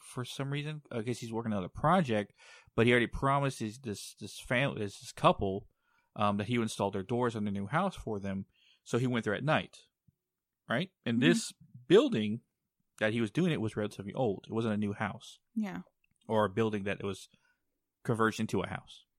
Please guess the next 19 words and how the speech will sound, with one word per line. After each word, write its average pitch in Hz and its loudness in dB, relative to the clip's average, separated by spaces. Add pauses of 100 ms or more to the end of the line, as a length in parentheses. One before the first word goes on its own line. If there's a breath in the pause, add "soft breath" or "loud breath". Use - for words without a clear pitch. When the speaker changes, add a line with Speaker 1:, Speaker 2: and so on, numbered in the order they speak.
(540)
Speaker 1:
And 110 2
had 104 2
two 107 -6
stories. - 0
And 107 -4
he 135 4
was 139 4
working 107 2
on 101 0
the 104 -2
downstairs, 139 0
putting 98 -4
the 98 -2
doors 107 2
on 95 -4
and 98 -6
stuff - -8
like 92 -6
that. 139 0